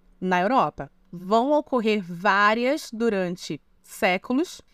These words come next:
e, de, e uma delas é essa de Chicago. Nessa de Chicago, tiveram a ideia que tinham ali um puxadinho no local onde estava rolando,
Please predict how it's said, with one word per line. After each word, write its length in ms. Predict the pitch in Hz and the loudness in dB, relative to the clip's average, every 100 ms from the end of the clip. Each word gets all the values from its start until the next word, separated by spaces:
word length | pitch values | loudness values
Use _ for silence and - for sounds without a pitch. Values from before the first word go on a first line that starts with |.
| _ | _
e, 120 | 262 247 | -6 -4
de, 320 | 233 285 320 | -2 -2 -2
e 140 | 294 302 | -2 0
uma 220 | 320 311 | 2 4
delas 260 | 247 262 | 2 2
é 140 | 277 262 - | 0 -2 -2
essa 300 | 233 240 262 | 0 0 -2
de 80 | 226 | -6
Chicago. 560 | - 240 196 151 139 131 _ | -8 -4 -2 -2 -4 -14 _
Nessa 440 | 214 269 381 427 339 | -4 2 2 2 -4
de 140 | 208 | -4
Chicago, 720 | - 175 - 190 196 160 147 _ _ _ - | -8 -10 0 2 2 2 -8 _ _ _ -8
tiveram 600 | 262 233 247 269 330 311 | -6 -2 0 2 2 2
a 60 | |
ideia 280 | 240 208 226 | 0 0 -2
que 80 | 208 | -4
tinham 240 | - 220 | -4 -2
ali 200 | 196 196 | 0 0
um 140 | 190 180 | -2 -4
puxadinho 1000 | 202 - 170 151 190 247 190 160 151 175 | -8 -2 -2 0 0 0 0 -4 -8 -10
no 240 | - 170 160 | -6 -4 -2
local 320 | 151 - 165 | -2 -2 -2
onde 100 | 175 | -2
estava 200 | 165 156 | -4 -4
rolando, 560 | 156 190 220 165 151 | -4 0 2 0 -6